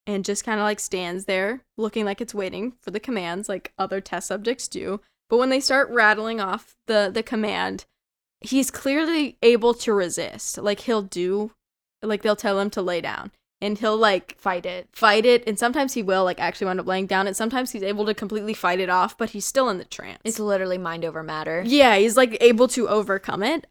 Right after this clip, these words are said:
Speaker 1: Um,
Speaker 2: That's crazy.
Speaker 1: at some points, he does just completely ignore commands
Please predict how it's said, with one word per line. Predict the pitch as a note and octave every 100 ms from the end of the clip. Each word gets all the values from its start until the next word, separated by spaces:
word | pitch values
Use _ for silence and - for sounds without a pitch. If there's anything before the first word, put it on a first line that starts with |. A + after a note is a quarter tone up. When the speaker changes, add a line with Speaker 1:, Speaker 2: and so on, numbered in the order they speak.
| -
Speaker 1:
Um, | A3+ G3+ F3+ F#3 G3 - _ _
Speaker 2:
That's | F#3+ F#3
crazy. | - F3+ E3+ E3+ F3 - -
Speaker 1:
at | A#3+ A#3
some | C4+
points, | C4+ B3+
he | A#3+
does | G3+ F#3+
just | G#3+ G#3
completely | G#3 F#3+ G#3 F#3+ G#3
ignore | G3+ F#3+ F3
commands | F3+ G#3 - F2 A3+ -